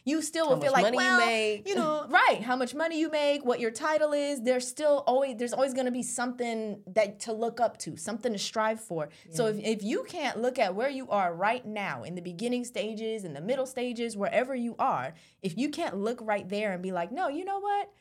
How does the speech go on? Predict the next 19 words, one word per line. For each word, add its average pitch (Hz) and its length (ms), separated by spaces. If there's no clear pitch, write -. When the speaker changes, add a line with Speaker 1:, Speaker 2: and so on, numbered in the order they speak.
Speaker 1:
I'm 523 180
cool 349 200
here. 269 360
Like, 185 140
I'm - 120
a 254 60
Speaker 2:
Mm. - 60
Speaker 1:
good 247 180
person 220 340
here." 165 300
Like, 185 120
if 214 80
I 320 100
did 240 180
nothing, 226 640
I 226 120
would 220 140
still 226 260
be 175 360